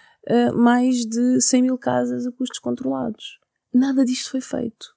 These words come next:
O problema da habitação só piorou. E não há nada que, que o Partido Socialista, que a maioria absoluta, possa dizer que tenha estado no seu caminho. O país cresce como não crescia desde mil novecentos e oitenta e sete, palavras do senhor Ministro das Finanças. Ah,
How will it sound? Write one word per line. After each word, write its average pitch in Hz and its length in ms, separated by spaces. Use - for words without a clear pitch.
O 208 80
problema 254 280
da 220 100
habitação 220 460
só - 340
piorou. 262 460
E 269 60
não 294 140
há 277 80
nada 269 340
que, 214 100
que - 300
o - 40
Partido 226 300
Socialista, 170 560
que 180 100
a 190 40
maioria 185 300
absoluta, 165 340
possa 160 300
dizer 143 460
que - 100
tenha 254 180
estado 247 280
no 254 60
seu 247 160
caminho. 240 580
O 180 80
país 208 460
cresce 196 360
como 175 140
não 170 140
crescia - 300
desde 160 180
mil 156 80
novecentos 156 320
e 160 40
oitenta 170 220
e 202 40
sete, 320 420
palavras 147 520
do 151 240
senhor 185 200
Ministro 185 320
das 185 100
Finanças. 294 600
Ah, 190 400